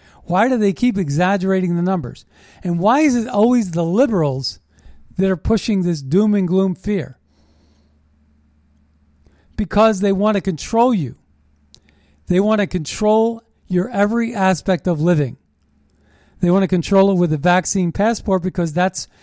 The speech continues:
ultimately a social credit score system. They want to control your G P S movements.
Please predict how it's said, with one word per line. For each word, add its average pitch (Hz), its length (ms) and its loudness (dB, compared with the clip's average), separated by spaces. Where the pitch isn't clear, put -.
ultimately 175 540 -2
a 156 60 0
social 170 500 -2
credit 180 360 -2
score 170 360 -4
system. 147 540 -8
They 185 120 2
want 208 120 2
to 202 60 -2
control 196 420 0
your 185 140 0
G 156 180 -2
P 190 220 0
S 226 200 -2
movements. 131 540 -4